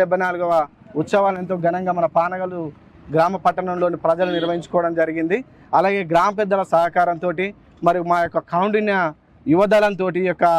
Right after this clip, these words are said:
ఉత్సవాలను ఎంతో ఘనంగా నిర్వహించడం జరిగింది. అతని యొక్క ఆశయాలకు సంబంధించి బడుగు బలహీన వర్గాలకు సంబంధించినటువంటి వ్యక్తులని ఏ విధంగా ప్రోత్సహించిండు, అతని యొక్క ఆశయాలకు అనుగుణంగా మా గ్రామ ప-, పెద్దలు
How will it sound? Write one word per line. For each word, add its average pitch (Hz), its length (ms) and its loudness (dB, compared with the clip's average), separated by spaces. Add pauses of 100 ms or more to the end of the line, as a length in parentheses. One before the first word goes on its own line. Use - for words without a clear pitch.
(440)
ఉత్సవాలను 185 520 0
ఎంతో 175 160 -2 (140)
ఘనంగా 165 340 2
నిర్వహించడం 156 580 -2
జరిగింది. 139 360 -2 (420)
అతని 202 240 0
యొక్క 214 160 -2 (240)
ఆశయాలకు 214 540 2 (100)
సంబంధించి 190 580 -2 (460)
బడుగు 202 280 2 (100)
బలహీన 196 440 0
వర్గాలకు 180 560 0
సంబంధించినటువంటి 175 960 -2 (720)
వ్యక్తులని 208 500 0 (440)
ఏ 202 120 2
విధంగా 214 380 2
ప్రోత్సహించిండు, 180 720 0 (300)
అతని 202 200 -2
యొక్క 175 120 0 (180)
ఆశయాలకు 208 560 2
అనుగుణంగా 196 600 0 (340)
మా 175 80 4 (120)
గ్రామ 175 220 0 (100)
ప-, 196 140 -2 (160)
పెద్దలు 190 300 0